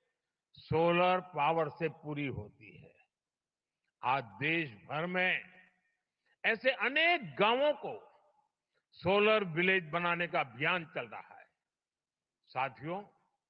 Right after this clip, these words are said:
मैं अभी यहां जो exhibition लगा है, वो देखने गया था और आप सबसे भी मेरा आग्रह है, exhibition जरूर देखिए। आप सभी अयोध्या के बारे में तो भरपूर जानते हैं।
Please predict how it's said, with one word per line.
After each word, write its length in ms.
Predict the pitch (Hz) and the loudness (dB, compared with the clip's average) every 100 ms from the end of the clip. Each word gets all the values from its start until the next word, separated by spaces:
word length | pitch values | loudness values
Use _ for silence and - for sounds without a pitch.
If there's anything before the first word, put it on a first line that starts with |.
| _ _ _ _ _ _ _ _ _ - | _ _ _ _ _ _ _ _ _ -8
मैं 160 | 135 139 | -2 -2
अभी 560 | 135 170 190 180 - - _ _ _ _ _ _ _ _ _ _ _ _ | 0 0 0 -2 -10 -20 _ _ _ _ _ _ _ _ _ _ _ _
यहां 200 | 123 139 | -10 -8
जो 120 | 143 | -4
exhibition 500 | 135 123 165 180 190 | -4 -4 -6 -6 -4
लगा 340 | 190 165 165 180 | -4 -2 0 0
है, 100 | 180 | 0
वो 140 | 196 | -2
देखने 440 | 160 160 143 160 127 | -2 -4 -4 -6 -6
गया 260 | 107 101 | -8 -10
था 320 | - - _ _ _ _ _ _ _ _ 127 | -16 -20 _ _ _ _ _ _ _ _ -4
और 100 | 123 | -2
आप 180 | 143 - | -2 -2
सबसे 280 | 170 190 190 | -4 -2 -2
भी 60 | |
मेरा 180 | 185 175 | 0 0
आग्रह 340 | 160 160 175 151 | 0 0 -2 0
है, 220 | 147 135 | -2 -2
exhibition 480 | 131 156 147 165 143 | -6 -10 -8 -8 -6
जरूर 300 | 165 170 139 | -6 -6 -6
देखिए। 480 | 127 - 104 110 _ _ _ _ _ _ _ _ _ _ _ _ _ _ _ _ _ _ _ _ _ _ _ - | -10 -10 -20 -20 _ _ _ _ _ _ _ _ _ _ _ _ _ _ _ _ _ _ _ _ _ _ _ 0
आप 260 | 196 220 | 0 0
सभी 460 | - 202 202 262 269 269 - - _ _ _ _ _ _ _ _ _ _ _ - | 2 2 2 0 -2 -10 -20 -20 _ _ _ _ _ _ _ _ _ _ _ -4
अयोध्या 420 | 139 160 139 147 | -2 -2 0 -2
के 120 | 175 185 | 0 2
बारे 260 | 170 180 | 2 2
में 140 | 190 185 | 0 -2
तो 100 | 170 | -2
भरपूर 460 | 131 139 151 190 | -2 -2 -2 -2
जानते 380 | 170 175 180 190 | 0 -2 -4 -6
हैं। 380 | 170 - - | -6 -8 -12